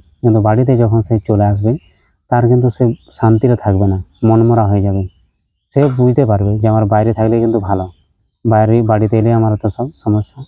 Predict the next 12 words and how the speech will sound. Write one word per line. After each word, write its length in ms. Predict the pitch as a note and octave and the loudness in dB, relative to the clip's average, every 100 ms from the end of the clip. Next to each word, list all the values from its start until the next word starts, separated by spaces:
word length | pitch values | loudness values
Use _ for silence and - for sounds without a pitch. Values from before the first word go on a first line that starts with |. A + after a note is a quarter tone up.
| _ _ | _ _
হচ্ছে। 340 | G#2 - - G#2+ - _ _ _ _ _ _ _ B2 | -8 -6 -4 -6 -6 _ _ _ _ _ _ _ 0
এইগুলো 280 | A#2+ C3+ C#3+ | 2 2 0
হচ্ছে 260 | C#3 - D3 F3+ - | 0 -2 -2 -4 -4
পছন্দ, 420 | - - B2 C#3+ F#3 - | -4 -2 -2 -2 -4 -4
প্রথম 340 | C#3+ - B2 | -2 0 0
হচ্ছে 240 | B2+ - D#3 F3 - | 0 0 -2 -2 -2
কারণ 320 | G#2+ G2+ G2 F2+ F2 _ _ _ _ - | 2 2 2 0 -4 _ _ _ _ -2
বৃশ্চিক 380 | A2 G#2+ - A#2+ | 0 0 0 0
রাশির 360 | A2+ G#2+ B2 E3 C#3 | 0 0 0 -2 -2
জাতক 380 | A2 G2+ A2+ A2 | -2 0 0 0
এবং 160 | G#2+ G#2+ G2+ | 0 2 2
জাতিকাদের 600 | G#2 G2+ G#2 G#2 A2+ | 0 0 0 2 0